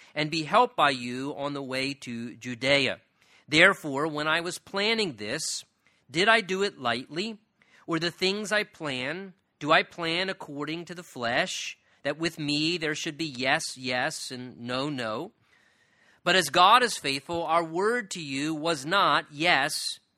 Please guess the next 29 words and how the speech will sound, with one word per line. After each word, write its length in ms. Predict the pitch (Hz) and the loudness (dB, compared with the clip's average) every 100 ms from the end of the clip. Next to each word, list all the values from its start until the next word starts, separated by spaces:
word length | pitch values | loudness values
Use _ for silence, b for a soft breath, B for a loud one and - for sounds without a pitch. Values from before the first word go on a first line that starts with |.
| _ | _
and 320 | 147 143 139 143 | -4 -2 0 0
no. 340 | 170 135 85 _ _ _ b b b b | 0 0 -4 _ _ _ b b b b
For 120 | 165 | -8
the 80 | 147 | -4
Son 240 | - 196 | 2 2
of 100 | 220 | 2
God, 400 | 165 147 151 165 | 2 4 6 4
Jesus 480 | 117 139 160 165 180 | -2 -4 -4 -4 -8
Christ, 560 | - 139 113 135 156 - | -6 -4 -4 -4 -8 -8
who 120 | 139 | -10
was 120 | 131 | -10
preached 460 | - 165 175 160 - | -8 -6 -4 -6 -10
among 320 | 151 139 143 | -6 -6 -4
you 100 | 143 | -4
by 300 | 123 127 135 | 2 2 2
us, 480 | 143 120 127 - - | -2 -4 -4 -6 -6
by 220 | - 131 | -2 0
me, 420 | 139 151 156 185 175 b b | 0 -2 -2 -4 -8 b b
Silvanus, 640 | - 151 131 135 147 165 | -4 0 4 4 2 -2
and 140 | 185 170 | -8 -6
Timothy, 500 | 143 117 - 92 107 _ b b b b | -6 -6 -8 -14 -16 _ b b b b
was 180 | 156 143 | -2 2
not 340 | 175 202 165 | 6 6 4
yes 320 | 156 143 143 | 0 0 -2
and 180 | 156 147 | -6 -4
no, 340 | 170 170 98 - _ _ _ _ - | 0 0 0 -6 _ _ _ _ -8
but 140 | 135 | -4
in 120 | 139 | -4
him 520 | 143 196 135 98 110 | 0 2 2 -2 -10